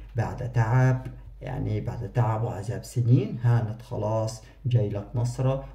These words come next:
ومعاها فرحة كبيرة ليك إن شاء الله. في رجوع هنا، شايف رجوع للمنفصلين، في رجوع للمنفصلين بإذن الله تعالى. أنت منتظر مكالمة هاتفية أو رسالة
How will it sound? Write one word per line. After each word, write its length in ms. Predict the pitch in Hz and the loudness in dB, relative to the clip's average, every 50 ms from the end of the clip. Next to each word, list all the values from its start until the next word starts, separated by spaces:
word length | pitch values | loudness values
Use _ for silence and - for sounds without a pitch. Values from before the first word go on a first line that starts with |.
| - - | -6 -4
ومعاها 480 | 113 107 101 95 98 113 110 113 104 | -4 -2 -2 -2 -2 -2 -2 -2 -6
فرحة 380 | 104 - 120 107 120 - - 107 | -6 -4 -4 -4 -4 -4 -6 -4
كبيرة 460 | - 117 104 - 127 117 120 117 101 | -4 -4 0 4 4 4 6 4 2
ليك 380 | 98 101 104 110 110 - - 107 | 0 0 -2 -2 -2 -4 -4 -6
إن 120 | 110 104 | -6 -6
شاء 380 | - - - 107 - - - - | -6 -6 -6 -6 -6 -8 -8 -10
الله. 460 | - 98 104 107 101 98 - - - - - - - - - - - - - - - - - - - - - - | -8 -6 -4 -2 -2 -2 -4 -6 -10 -14 -14 -16 -16 -16 -16 -16 -16 -16 -18 -18 -18 -18 -18 -18 -18 -16 -6 2
في 180 | - 139 131 | 6 8 8
رجوع 460 | 120 110 107 98 107 120 120 117 120 - - | 8 8 6 4 4 6 6 6 4 4 4
هنا، 380 | 123 120 120 120 123 127 131 127 | 6 8 10 10 10 8 6 2
شايف 360 | - - 117 110 110 110 127 | 0 0 0 0 0 -2 -2
رجوع 600 | 107 104 101 110 123 131 135 139 139 139 139 139 - | -2 0 2 4 4 6 6 4 2 2 0 -2 0
للمنفصلين، 1200 | 127 117 107 113 117 117 117 113 110 - - 117 120 - - 113 101 110 110 110 107 101 101 101 - - - - - - - - - - _ - - _ _ _ _ _ _ _ - - - - - - - | 0 2 2 2 2 2 2 0 0 -2 -4 -6 -4 -2 -2 -2 0 0 0 0 0 -2 -2 -4 -8 -10 -16 -20 -20 -20 -20 -20 -20 -20 _ -20 -20 _ _ _ _ _ _ _ -20 -20 -20 -20 -20 -10 -4
في 120 | - 113 107 | -2 -2 0
رجوع 320 | 110 110 104 123 143 151 | 0 0 2 2 2 4
للمنفصلين 800 | 151 139 127 120 113 110 - - 120 120 - - 110 113 110 107 | 4 4 4 4 2 2 -2 -6 -8 -4 -2 -2 -2 0 -2 -2
بإذن 300 | 107 - 110 - 123 117 | -4 -4 -4 0 2 0
الله 360 | 107 104 107 104 101 104 110 - | 2 0 -2 -4 -4 -6 -6 -6
تعالى. 380 | - 117 - 110 107 107 107 120 | -6 -6 -2 -2 -2 0 4 4
أنت 180 | 127 127 170 | 4 4 4
منتظر 460 | 170 185 180 165 - 160 131 135 127 | 2 0 0 0 2 2 4 4 6
مكالمة 600 | 123 120 120 120 127 135 131 127 123 117 107 107 | 6 6 6 6 4 4 4 6 6 6 4 4
هاتفية 600 | 107 107 - 113 - - 120 120 127 135 - - - - | 0 0 0 -2 2 4 6 6 6 4 2 -2 -2 0
أو 140 | 147 151 | 2 4
رسالة 560 | 135 127 120 120 - 117 104 - 135 - - | 6 6 6 6 4 0 -2 -2 -4 -6 -6